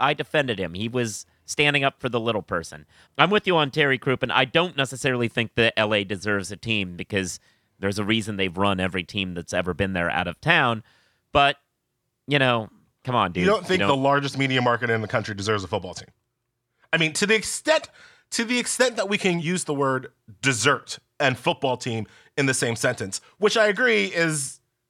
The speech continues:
Speaker 2: is a stretch, but to the extent that we're gonna use that in the same sentence, how does Los Angeles not deserve a football team?
Speaker 1: I mean, scoreboard.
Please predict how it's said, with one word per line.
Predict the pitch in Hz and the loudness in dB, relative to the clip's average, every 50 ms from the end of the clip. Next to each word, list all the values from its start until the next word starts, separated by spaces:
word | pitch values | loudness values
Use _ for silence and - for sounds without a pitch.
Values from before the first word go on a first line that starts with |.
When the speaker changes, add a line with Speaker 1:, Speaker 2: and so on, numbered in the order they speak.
| _ _ _ _ - _ | _ _ _ _ -4 _
Speaker 2:
is | 175 165 165 | 0 0 0
a | 147 | 0
stretch, | - - 220 202 123 - - - - - - - - | 0 2 2 2 0 0 -6 -10 -12 -12 -18 -8 -6
but | - 185 | -4 -4
to | - 202 | -2 -2
the | 180 208 | -2 -2
extent | 185 - - - 254 269 240 | -2 -2 0 0 0 2 2
that | 233 | 2
we're | 220 214 208 | 2 2 2
gonna | 185 196 175 | 2 2 2
use | 160 160 185 202 196 156 151 | 2 2 2 2 0 2 2
that | 143 127 123 123 - | 0 0 0 -2 -2
in | - 135 | -2 -2
the | 131 127 | -2 0
same | - 147 123 117 | 0 -2 -2 -2
sentence, | - 135 127 101 98 87 - - - - - - _ | -2 -2 -4 -4 -8 -12 -12 -14 -14 -20 -20 -20 _
how | - 202 214 240 214 | 0 2 2 4 2
does | 202 185 151 135 120 - | 0 -2 -2 -6 -8 -6
Los | 120 120 135 170 208 - - - | 0 2 4 4 4 2 0 -6
Angeles | - - 202 220 196 147 135 127 123 - - - | -4 -2 0 0 0 -2 -4 -4 -4 -6 -6 -2
not | 127 143 147 147 143 - _ - 107 | 0 2 2 2 0 -6 _ -2 0
deserve | 147 156 120 110 107 147 208 196 147 127 123 127 120 - _ _ _ | 0 0 0 2 2 4 4 6 4 4 2 0 -4 -10 _ _ _
a | - 143 147 143 135 - - _ | 0 0 0 0 -2 -4 -10 _
football | - 202 185 - - 139 110 | -2 -2 0 2 0 -2 -2
team? | 104 - 110 - - _ _ _ _ _ _ | -2 -6 -12 -14 -20 _ _ _ _ _ _
Speaker 1:
I | - 180 | 2 2
mean, | 185 165 - - _ _ _ - - _ _ _ _ _ _ _ _ | 2 2 0 -6 _ _ _ -20 -20 _ _ _ _ _ _ _ _
scoreboard. | - - - - 185 220 214 104 107 87 76 65 67 - | -8 -2 2 4 4 6 4 4 0 -2 -2 -4 -8 -14